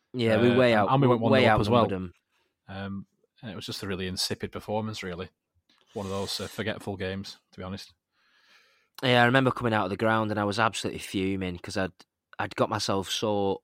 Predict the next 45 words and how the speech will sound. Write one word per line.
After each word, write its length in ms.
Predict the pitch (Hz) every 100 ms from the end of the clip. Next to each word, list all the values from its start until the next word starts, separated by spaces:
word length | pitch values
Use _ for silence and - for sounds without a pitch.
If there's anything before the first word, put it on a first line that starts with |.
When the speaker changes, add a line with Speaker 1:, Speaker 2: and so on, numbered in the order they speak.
| -
Speaker 1:
up 180 | 110 -
for 320 | - 92 90
it 120 | 87
in 100 | 87
terms 420 | 87 92 90 87
of, 140 | 90 87
right, 220 | 92 -
th-, 140 | 98 -
this 280 | 104 101
might 180 | 107 101
be 80 | 90
the 80 | 87
year 200 | 92 92
we 100 | 87
actually 260 | - -
go 60 | 85
to 120 | -
Wembley. 280 | 90 90 87 -
I 60 |
don't 180 | 107 104
actually 260 | 85 - 87
think 220 | 87 76
that 100 | 69
we 100 | 82
would 120 | 87
have 80 | 82
gone 180 | 92 98
to 120 | 107
Wembley 260 | 90 85 85
with 120 | 85
covid. 420 | 95 82 82 82 - - _ -
Speaker 2:
Yeah, 180 | 135 107
and 80 | 104
I, 320 | 131 175 185
I 20 |
think, 240 | 185 196 -
I 40 |
think 160 | 185 -
there's 100 | 127
that 160 | 120
thing 160 | 123 117
of, 120 | 101 -
as 120 | 117
well. 340 | 117 101 90 -
Um, 440 | 104 95 95 92